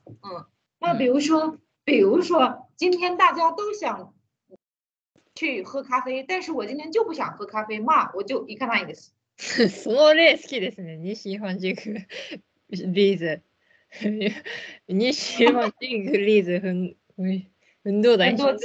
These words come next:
Speaker 1: 会。そう、そうですよ。まあ、今日行きたくないから、まあ、行かないです。
Speaker 2: に-
Speaker 1: ちゃんと言えば。
Speaker 2: カフェだ、リーズな感じ。
Speaker 1: <laughs> ご飯でもいいよ。
Speaker 2: <laughs> いや、一緒、一緒、一緒。
Speaker 1: 所以，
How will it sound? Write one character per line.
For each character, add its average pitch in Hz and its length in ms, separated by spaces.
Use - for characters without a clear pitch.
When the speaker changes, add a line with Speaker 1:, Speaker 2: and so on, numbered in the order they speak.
Speaker 1:
会。 - 200
そ 294 360
う、 - 100
そ 494 140
う 370 100
で - 80
す 233 60
よ。 214 340
ま 294 260
あ、 - 180
今 370 200
日 254 80
行 - 60
き 302 60
た 320 100
く 320 60
な 330 100
い 277 100
か 214 60
ら、 185 80
ま 202 200
あ、 151 40
行 160 100
か 240 60
な 233 200
い 185 40
で 170 140
す。 - 60
Speaker 2:
に- 254 240
Speaker 1:
ち 320 60
ゃ 320 60
ん 320 60
と 330 80
言 302 240
え 262 80
ば。 196 240
Speaker 2:
カ 220 220
フ - 60
ェ 214 160
だ、 196 120
リ 185 220
ー - 20
ズ 175 120
な 160 140
感 160 260
じ。 151 280
Speaker 1:
<laughs> - 1400
ご 339 60
飯 349 160
で 277 60
も 226 80
い 214 60
い 208 60
よ。 - 220
Speaker 2:
<laughs> - 20
い 302 1500
や、 170 260
一 175 260
緒、 185 120
一 185 180
緒、 - 0
一 - 20
緒。 370 140
Speaker 1:
所 - 20
以， 285 300